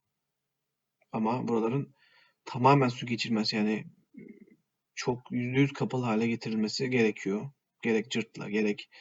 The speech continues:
biraz daha sert, belki çıtı, çıt çıtı yukarı alarak. Genel görünüm bu.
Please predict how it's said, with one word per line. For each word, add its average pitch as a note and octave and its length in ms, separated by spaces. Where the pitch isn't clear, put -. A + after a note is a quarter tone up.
biraz G#2+ 260
daha A2 160
sert, - 500
belki A#2 420
çıtı, - 480
çıt - 200
çıtı A2+ 220
yukarı A#2 320
alarak. G#2+ 460
Genel C3 260
görünüm B2+ 440
bu. C#3 280